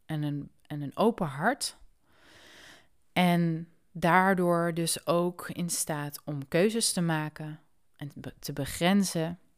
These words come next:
en dingen in actie om te zetten. Dus dat is echt een heel belangrijke ontwikkelingscurve geweest voor mij. Structuur. Mijn kinderen gaven mij structuur.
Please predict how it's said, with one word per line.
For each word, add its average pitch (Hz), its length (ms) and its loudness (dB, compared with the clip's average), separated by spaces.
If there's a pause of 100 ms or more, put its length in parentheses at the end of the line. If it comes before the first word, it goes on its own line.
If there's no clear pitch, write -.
(280)
en 160 140 -4
dingen 156 200 0
in 143 100 -2
actie - 400 -4
om 127 140 -2
te 127 120 -10
zetten. - 500 -14 (800)
Dus - 200 -4
dat 233 220 4
is 233 220 -2 (100)
echt - 320 -10 (240)
een 175 240 -6
heel 196 640 6
belangrijke 160 1080 0 (880)
ontwikkelingscurve 165 1080 4
geweest 147 440 0
voor 151 140 0
mij. 139 440 0 (1200)
Structuur. 208 760 6
Mijn 156 160 6
kinderen 208 320 8
gaven 175 340 6
mij 165 140 6
structuur. 160 920 4